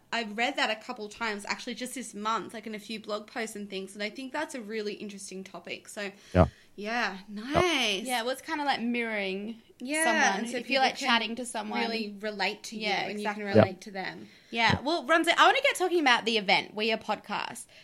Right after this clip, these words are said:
Speaker 2: Yes.
Speaker 3: What made you go into, you know, like, from podcasting and online stuff to a live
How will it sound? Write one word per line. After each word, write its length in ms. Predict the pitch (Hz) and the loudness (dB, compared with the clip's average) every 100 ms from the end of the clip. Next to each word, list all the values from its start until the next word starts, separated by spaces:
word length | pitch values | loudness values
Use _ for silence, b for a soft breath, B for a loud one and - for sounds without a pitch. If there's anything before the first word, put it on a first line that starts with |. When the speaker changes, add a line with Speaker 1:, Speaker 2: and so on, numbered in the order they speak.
| b | b
Speaker 2:
Yes. 240 | 165 208 208 | 4 4 4
Speaker 3:
What 320 | 294 415 - | 8 8 6
made 380 | 302 294 285 254 | 0 2 0 0
you 220 | 262 220 | 0 0
go 560 | 196 226 226 226 226 | 2 4 4 2 0
into, 440 | 226 220 214 202 226 | -2 -4 -4 -6 -4
you 300 | 208 202 208 | -4 -2 0
know, 220 | 180 190 | 0 2
like, 220 | 196 - | 2 0
from 240 | - 208 196 | -2 -4 -4
podcasting 880 | - 262 269 277 269 262 277 254 240 | -2 -2 0 0 0 -2 -6 -4 0
and 140 | 180 - | 0 2
online 380 | 277 254 240 | 0 0 -2
stuff 380 | 220 208 190 202 b b b _ - | -2 -2 -2 -4 b b b _ -6
to 340 | 233 226 214 196 | -2 -2 -2 -2
a 100 | 196 | -2
live 720 | 196 208 202 202 208 208 190 | 0 4 4 6 4 2 0